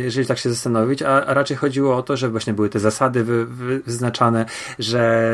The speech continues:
sequel to był sequel i były za-, zasady sequela, no to takie, e,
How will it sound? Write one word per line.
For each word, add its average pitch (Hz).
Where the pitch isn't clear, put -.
sequel 127
to 113
był 104
sequel 127
i 117
były 110
za-, 104
zasady 107
sequela, 131
no 143
to 160
takie, 170
e, -